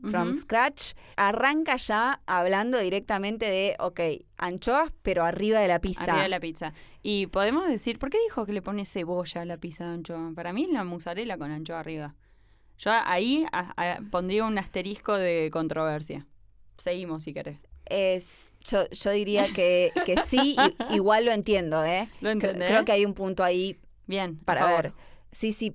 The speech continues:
Speaker 2: eh, por, por qué, por qué esa cebolla ahí?
Speaker 1: Claro, porque ha-,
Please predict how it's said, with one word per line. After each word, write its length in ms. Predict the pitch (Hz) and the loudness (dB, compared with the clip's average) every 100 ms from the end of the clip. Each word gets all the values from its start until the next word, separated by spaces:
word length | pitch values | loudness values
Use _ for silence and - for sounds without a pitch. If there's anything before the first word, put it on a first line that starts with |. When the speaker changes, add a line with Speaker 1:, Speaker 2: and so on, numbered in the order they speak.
| - | -4
Speaker 2:
eh, 80 | 175 - - _ | -6 -6 -20 _
por, 160 | - - - - | -4 -4 -6 -6
por 160 | 175 | -6
qué, 220 | 170 185 | -4 -6
por 180 | - 185 | -4 -6
qué 60 | 180 | -4
esa 180 | 180 190 | -6 -4
cebolla 340 | 175 170 170 | -4 -4 -4
ahí? 180 | 175 - - _ _ | -4 -6 -14 _ _
Speaker 1:
Claro, 400 | - 190 165 151 147 - - | -6 -6 -6 -10 -14 -20 -18
porque 240 | - | -10
ha-, 20 | 180 | -4